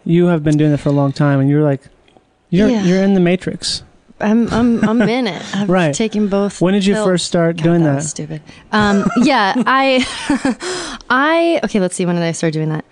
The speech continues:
Speaker 2: I guess I have m-, my older brother and
Speaker 1: Right.
Speaker 2: older sister, um,
Speaker 1: Mike Seaver.
Speaker 2: Mike
Speaker 1: No.
Speaker 2: Seaver and Carol Seaver.
Speaker 1: Right.
Speaker 2: And Bands. <laughs> Sorry. I was trying to remember all their names.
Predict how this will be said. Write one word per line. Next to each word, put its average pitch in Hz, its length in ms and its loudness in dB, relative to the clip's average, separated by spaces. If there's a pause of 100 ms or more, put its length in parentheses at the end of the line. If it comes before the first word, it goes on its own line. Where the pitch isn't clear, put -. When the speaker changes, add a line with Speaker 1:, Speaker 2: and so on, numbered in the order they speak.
(400)
Speaker 2:
I 294 60 0
guess 381 340 -2 (540)
I 277 100 0
have 294 360 0
m-, 220 400 0
my 202 280 2
older 185 260 -2
brother 165 440 -2
and 165 140 -2
Speaker 1:
Right. 147 100 4
Speaker 2:
older 160 160 0
sister, 156 580 -4 (140)
um, 151 480 -4 (140)
Speaker 1:
Mike 156 200 2
Seaver. 147 420 0 (460)
Speaker 2:
Mike 180 220 -4
Speaker 1:
No. 147 60 -2
Speaker 2:
Seaver 156 520 0
and 151 440 -8
Carol 151 360 -8
Seaver. 156 580 -10
Speaker 1:
Right. 160 260 -2 (140)
Speaker 2:
And 160 260 -14 (800)
Bands. 156 300 -12
<laughs> - 680 -6
Sorry. 240 380 -4
I 330 420 -4
was 190 120 -8
trying 190 140 -4
to 165 60 -6
remember 160 220 -6
all 160 100 -2
their 170 120 -2
names. 175 280 -10